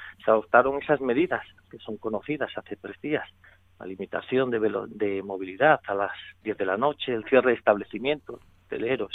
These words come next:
y, hoteleros y comerciales a las ocho, entre otras,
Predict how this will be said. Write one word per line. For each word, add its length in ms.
y, 220
hoteleros 680
y 180
comerciales 600
a 40
las 240
ocho, 260
entre 220
otras, 280